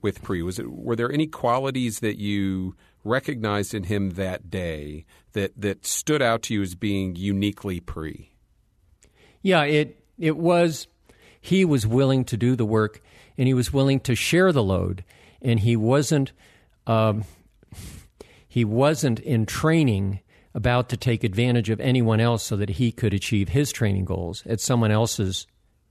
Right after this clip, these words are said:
Speaker 2: expense. So when
Speaker 1: There's
Speaker 2: we
Speaker 1: a
Speaker 2: ran
Speaker 1: code
Speaker 2: that
Speaker 1: of
Speaker 2: first
Speaker 1: honor then.
Speaker 2: Yes, there was a code of honor. And, and I think we both immediately picked up on that, because in that workout when we did it, there was nothing verbal.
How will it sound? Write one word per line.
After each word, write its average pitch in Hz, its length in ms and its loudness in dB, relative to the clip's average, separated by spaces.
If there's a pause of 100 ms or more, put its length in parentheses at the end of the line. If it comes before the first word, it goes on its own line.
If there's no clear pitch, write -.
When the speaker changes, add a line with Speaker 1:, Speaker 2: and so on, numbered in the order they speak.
(580)
Speaker 2:
expense. - 600 -4 (760)
So 135 240 0
when 123 80 4
Speaker 1:
There's 127 140 4
Speaker 2:
we 185 40 4
Speaker 1:
a 190 40 0
Speaker 2:
ran 185 160 4
Speaker 1:
code 160 100 4
Speaker 2:
that 143 60 6
Speaker 1:
of - 140 -2
Speaker 2:
first 139 220 2
Speaker 1:
honor 82 140 -4
then. 78 300 -10 (140)
Speaker 2:
Yes, 160 360 2
there 190 100 2
was 196 140 0
a - 20 -6
code 185 240 0
of 165 80 2
honor. 151 380 0 (500)
And, 143 460 2 (200)
and 139 460 2 (220)
I 127 100 2
think 170 220 0
we 143 100 2
both 131 260 0
immediately 139 460 2
picked - 260 -2
up 165 160 0
on 131 100 0
that, 117 180 -2
because 123 280 -2
in 135 80 0
that 131 160 0
workout 139 380 0
when 120 160 0
we 113 120 0
did 139 200 2
it, 113 180 -2 (460)
there 143 120 2
was 127 180 4
nothing 151 440 4
verbal. 113 460 0